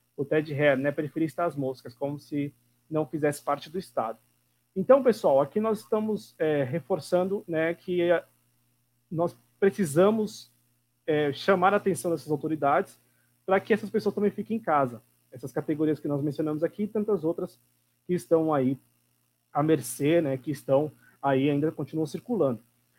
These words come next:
Um outro ponto, e aí já pra entrar nessas medidas de contenção que nós colocamos no vídeo, no título, é, o primeiro ponto é o seguinte: é, até este momento, o governo, o desgoverno federal de João, de, de João Dória, de Jair Bolsonaro, <clears throat> ele,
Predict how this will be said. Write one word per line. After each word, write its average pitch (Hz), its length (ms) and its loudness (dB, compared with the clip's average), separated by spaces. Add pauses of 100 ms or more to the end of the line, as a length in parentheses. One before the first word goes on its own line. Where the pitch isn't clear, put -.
(120)
Um 185 100 4
outro 254 220 6
ponto, 214 600 2
e 151 100 2
aí 165 180 4
já 160 140 2
pra 175 120 0
entrar 165 180 0
nessas 151 260 -4
medidas 151 380 -2
de - 80 -16
contenção 135 720 -2
que - 60 -12
nós 131 120 -8
colocamos 127 400 -4
no 120 100 -14
vídeo, 180 420 -8
no 127 120 -6
título, 143 460 -4 (480)
é, 151 320 4
o 147 80 -8
primeiro 247 240 4
ponto 214 480 -2
é 190 60 2
o 190 60 2
seguinte: 139 480 -8
é, 135 320 2
até 135 280 2
este 254 160 -2
momento, 165 540 -4
o 151 100 -8
governo, 156 640 -2
o - 20 -14
desgoverno 151 520 -2
federal 135 520 -4
de 120 80 -14
João, 123 320 -12
de, 117 440 -8
de 117 100 -20
João 120 180 -8
Dória, 107 260 -14 (520)
de 139 560 -2
Jair 151 260 2
Bolsonaro, 139 640 -4 (140)
<clears throat> 147 500 -8
ele, 165 720 2